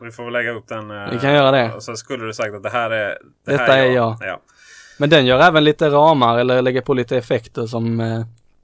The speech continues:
Speaker 2: en bild på ett träd här som den har
Speaker 1: <laughs>
Speaker 2: fixat
Speaker 1: Ja,
Speaker 2: till.
Speaker 1: så fint. Eh, min P T, yes, jag har en sån. Hon tog bild på mig när jag lyfte skrot på,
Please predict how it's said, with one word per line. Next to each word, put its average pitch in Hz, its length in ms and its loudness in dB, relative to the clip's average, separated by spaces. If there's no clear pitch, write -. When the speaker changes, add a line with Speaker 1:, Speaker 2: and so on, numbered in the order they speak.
Speaker 2:
en 123 160 -6
bild 120 300 -8
på 123 140 -2
ett 113 180 -8
träd 117 340 -2
här 117 180 -2
som 123 160 -10
den 123 140 -8
har 120 200 -6
Speaker 1:
<laughs> - 260 -20
Speaker 2:
fixat - 340 -6
Speaker 1:
Ja, 107 80 -8
Speaker 2:
till. 120 200 -4
Speaker 1:
så 117 80 -6
fint. 107 140 -10
Eh, 120 340 -2
min 131 200 -8
P 156 240 -2
T, - 180 -10
yes, 131 460 -6
jag 127 80 -6
har 131 100 -10
en 123 60 -12
sån. 123 280 -10
Hon 120 260 -16
tog 135 160 -8
bild 127 280 -6
på 127 60 -16
mig 123 160 -8
när 117 80 -10
jag 107 500 -12
lyfte 113 280 -16
skrot 101 500 -12
på, 101 240 -14